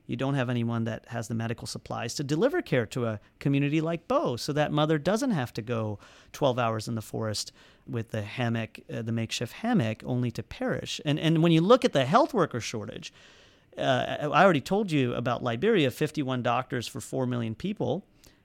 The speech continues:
But if you look around the world, the, the shortage is massive. Uh, around the world,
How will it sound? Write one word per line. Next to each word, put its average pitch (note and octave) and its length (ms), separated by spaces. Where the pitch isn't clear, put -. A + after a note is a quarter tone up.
But E3 300
if E3 160
you F3+ 60
look A3+ 180
around F3 240
the C#3+ 80
world, A3 400
the, D#3 220
the D3 140
shortage F3 500
is F3 140
massive. A3 680
Uh, B2 200
around C3+ 280
the G3 80
world, G#3 440